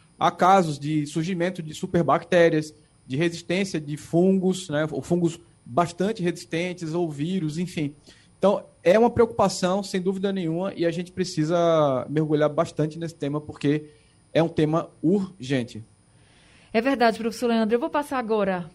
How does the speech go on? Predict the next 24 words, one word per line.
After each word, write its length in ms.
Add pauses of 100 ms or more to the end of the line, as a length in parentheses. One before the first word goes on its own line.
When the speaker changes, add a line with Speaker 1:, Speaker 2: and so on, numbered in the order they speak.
Speaker 2:
para 280
o 100
doutor 200
Gabriel. 440
O 140
professor 280
Leandro, 340
ele 120
foi 120
bem 220
enfático, 480
doutor 240
Gabriel, 320
que 280 (320)
a 60
gente 240
deve 440
utilizar 600
o 120
antibiótico 760
quando 200
ele 100
é 40
prescri-, 420